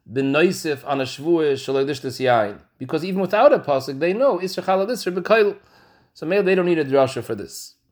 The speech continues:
So now the Gemara wants to know, what is the Rabbanan, what do they do with the Pasuk of Reb Shimon? How did Reb Shimon know that the halacha is you're not a Nazir if you're only Nazir from one thing?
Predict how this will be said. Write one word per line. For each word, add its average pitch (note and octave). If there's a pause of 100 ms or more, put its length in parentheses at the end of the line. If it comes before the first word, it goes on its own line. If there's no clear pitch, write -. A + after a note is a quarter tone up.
(400)
So -
now D3+
the G3+
Gemara F#3
wants F3
to F3
know, F#3
what E3
is F#3+
the F3
Rabbanan, D#3
what D3+
do E3
they E3+
do D#3+
with C#3+
the C3
Pasuk D3
of C3+
Reb B2+
Shimon? A2
How C#3
did F#3+
Reb E3
Shimon D3+
know D3
that C3
the B2+
halacha D3+
is D3
you're C3+
not C#3+
a C#3
Nazir C#3
if B2
you're C3+
only C#3+
Nazir C3+
from B2+
one B2+
thing? G#2+